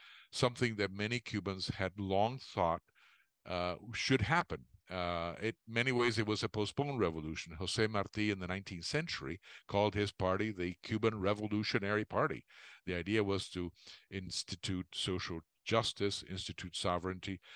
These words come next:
and my father certainly was in favor of that. What happens in the, between essentially nineteen fifty-nine and the middle of nineteen sixty is that a number of measures are taken that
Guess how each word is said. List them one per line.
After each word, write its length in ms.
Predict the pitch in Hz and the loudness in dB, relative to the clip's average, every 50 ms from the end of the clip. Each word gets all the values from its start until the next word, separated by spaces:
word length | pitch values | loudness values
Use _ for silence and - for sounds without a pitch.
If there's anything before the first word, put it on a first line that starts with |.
| - - - - - | -18 -18 -18 -8 -2
and 160 | 104 107 101 | -2 0 2
my 160 | 98 107 113 | 2 2 2
father 340 | 120 - 110 107 107 104 101 | 4 6 6 6 6 6 4
certainly 360 | 92 - 120 110 107 107 101 | 2 2 0 0 0 -2 -4
was 200 | 92 85 90 82 | -2 -2 -2 -2
in 120 | 85 85 82 | -4 -6 -6
favor 420 | - - 120 123 117 98 92 80 | -2 2 2 2 2 0 -2 -4
of 100 | 69 69 - | -4 -4 -6
that. 200 | 65 64 - - _ _ - - - - - - - - - _ _ - | -6 -8 -8 -10 _ _ -20 -20 -20 -20 -20 -20 -20 -20 -20 _ _ 2
What 160 | 123 123 110 | 2 2 4
happens 580 | 127 202 214 208 - 127 104 107 110 - - - - | 4 4 4 4 4 0 0 0 -2 -6 -6 -6 -6
in 160 | 117 110 107 | -6 -4 -4
the, 100 | 107 101 _ _ _ _ _ _ _ _ - | -4 -4 _ _ _ _ _ _ _ _ -4
between 540 | 123 113 - - 127 123 120 117 113 107 98 - - | -4 -2 0 0 0 0 0 -2 -6 -12 -12 -8 -6
essentially 500 | 113 107 - 156 160 160 - 123 110 101 | -2 2 2 2 2 2 0 0 0 2
nineteen 380 | 101 107 113 113 - 120 107 | 2 0 0 0 -2 -6 -6
fifty-nine 760 | 101 - 107 98 - - 95 90 92 92 92 95 95 95 92 - - | -4 -4 -4 -4 -2 -4 -2 0 0 2 2 2 0 -2 -4 -6 -8
and 360 | 87 87 85 87 85 82 82 82 - - 95 | -6 -4 -4 -4 -6 -8 -10 -16 -16 -12 -10
the 80 | 92 | -8
middle 340 | 90 92 101 107 113 113 107 | -6 -2 -2 0 2 2 2
of 140 | 98 90 87 | 2 2 2
nineteen 380 | 92 92 95 - - 90 85 | 0 -2 -2 -4 -6 -6 -4
sixty 500 | 87 - - 151 - - - - 80 82 - - - - - - - - - - _ - | -2 0 0 0 0 -2 -4 -6 -6 -8 -8 -12 -16 -16 -16 -16 -16 -18 -18 -18 _ 0
is 240 | - 117 117 113 - | 4 4 4 4 4
that 260 | - 117 110 107 104 _ - | 4 4 4 4 2 _ -2
a 120 | 113 113 | -4 -2
number 420 | 110 110 117 127 147 156 147 139 | -2 0 0 0 2 4 4 4
of 100 | 123 110 | 4 4
measures 380 | 104 101 101 104 101 101 101 87 | 4 2 2 2 0 -2 -4 -2
are 140 | 92 87 87 | -2 -2 -2
taken 480 | - - 92 85 - - 85 82 82 - _ - - - - - _ _ _ _ _ - | -2 0 0 0 0 -2 -6 -6 -8 -12 _ -20 -20 -20 -20 -20 _ _ _ _ _ 2
that 220 | 104 98 98 95 | 4 4 4 2